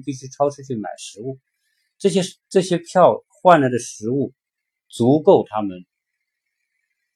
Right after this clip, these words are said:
一，一日三餐的这个饮食，而且，那么他就买什么？就买面包了，买那些肉了，便宜的肉了、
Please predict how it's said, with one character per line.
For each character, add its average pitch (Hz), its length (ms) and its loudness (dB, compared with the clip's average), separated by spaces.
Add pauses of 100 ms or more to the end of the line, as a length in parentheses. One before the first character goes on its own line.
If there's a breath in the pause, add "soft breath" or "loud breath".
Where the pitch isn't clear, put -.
(880)
一， - 260 -6
一 113 140 0
日 131 160 -2
三 110 240 -2
餐 107 160 -4
的 92 100 -8
这 98 140 -8
个 90 100 -10
饮 87 240 -14
食， - 180 -20 (160)
而 117 100 0
且， 90 280 -10 (400)
那 123 140 2
么 107 120 -2
他 110 200 -8
就 101 200 -8
买 90 160 -8
什 87 140 -14
么？ 80 240 -20
就 98 120 -10
买 85 160 -12
面 101 200 -8
包 92 200 -6
了， 87 100 -12 (640)
买 95 180 -6
那 101 100 -6
些 101 140 -6
肉 131 340 6
了， - 80 -2 (600)
便 92 280 -8
宜 117 80 -2
的 95 120 -6
肉 135 240 2
了、 101 140 -8